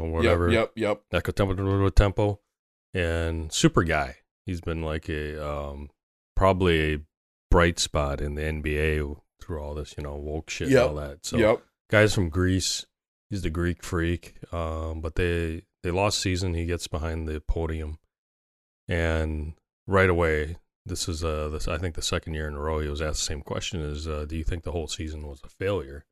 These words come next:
Speaker 1: <laughs>
Speaker 2: And then his response was, you know, uh, "So to all these other teams that didn't, you know, make it to the playoffs, does that mean their whole season was a failure?"
Speaker 1: Yeah.
Speaker 2: And they didn't really have an answer to that. And then he keeps going on. It's like,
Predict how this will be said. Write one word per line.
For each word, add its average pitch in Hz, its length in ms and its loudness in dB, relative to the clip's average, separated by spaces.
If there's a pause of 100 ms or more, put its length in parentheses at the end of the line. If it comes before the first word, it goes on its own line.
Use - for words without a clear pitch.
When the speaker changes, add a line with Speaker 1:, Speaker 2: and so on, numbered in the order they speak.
(140)
Speaker 1:
<laughs> - 480 0
Speaker 2:
And 82 140 -6
then 82 140 -4
his 80 360 -6
response 87 540 -4
was, 76 500 -4 (600)
you 87 100 -2
know, 80 520 -4 (100)
uh, 82 440 -4 (360)
"So 87 320 2
to 85 60 0
all 85 200 2
these 90 200 0
other 82 200 0
teams 82 320 -4
that 78 160 -6
didn't, 80 300 -6
you 76 100 -10
know, 76 240 -10 (520)
make 90 260 -4
it - 80 -20
to 80 100 -2
the 71 80 -6
playoffs, 78 600 -4
does 80 140 -6
that 82 140 -4
mean 80 160 -6
their 73 100 -6
whole 87 160 -2
season 80 340 -4
was 73 140 -10
a - 60 -20
failure?" 92 500 0
Speaker 1:
Yeah. 139 240 2 (720)
Speaker 2:
And 80 400 -2
they 82 100 -2
didn't 82 200 -4
really 82 200 -2
have 78 180 -4
an 76 220 -10
answer 92 400 -4
to 73 80 -8
that. 73 160 -10
And 76 120 -10
then 80 100 -6
he 82 160 -6
keeps - 240 -8
going 80 240 -6
on. 82 120 -4
It's 80 120 -6
like, 78 180 -4